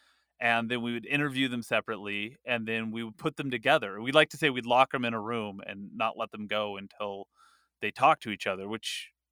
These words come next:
you know, I should say for reasons of legality, we didn't actually do. We really loved that, but we also wanted more time with each individual. And so this year especially, we've transitioned away from that. But I think we're still trained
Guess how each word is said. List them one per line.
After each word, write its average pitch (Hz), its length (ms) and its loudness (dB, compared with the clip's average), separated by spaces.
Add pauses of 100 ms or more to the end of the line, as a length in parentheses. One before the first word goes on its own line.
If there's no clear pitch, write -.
(120)
you 127 100 -8
know, 101 100 -6
I 98 100 -2
should 107 200 -10
say 110 180 0
for 101 160 -10 (260)
reasons 117 380 -4
of 98 100 -16
legality, 104 540 2
we 98 120 -10
didn't 98 160 -6
actually 113 420 2
do. 95 260 -10
We 208 160 6
really 269 320 4
loved 233 360 8
that, 113 340 4
but 202 140 4
we 196 140 2
also 220 260 10
wanted 170 520 4 (460)
more 147 300 4
time 139 420 4
with 127 180 -6
each 113 460 -8
individual. 117 800 -4
And 110 180 -4
so 120 480 2
this 139 320 -4
year 139 220 -2
especially, 147 440 -4
we've 107 160 -8
transitioned 113 640 -6 (100)
away 117 280 -6
from 123 240 -10
that. 98 280 -10 (680)
But 175 80 4
I 208 60 4
think 359 200 -4
we're 370 80 -2
still 294 380 -4
trained 185 840 -4